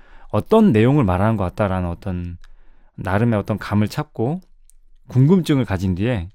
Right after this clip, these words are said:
이 강의를 들으면 좀 더 이해가 쉽겠죠. 그리고 하나 더 덧붙이고 싶은 건 선생님의 이런 강의가 정답은 아닙니다. 사실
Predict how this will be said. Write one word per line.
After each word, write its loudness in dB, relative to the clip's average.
이 0
강의를 0
들으면 2
좀 2
더 2
이해가 -2
쉽겠죠. -4
그리고 6
하나 2
더 2
덧붙이고 -2
싶은 -4
건 2
선생님의 2
이런 0
강의가 -2
정답은 2
아닙니다. -4
사실 -12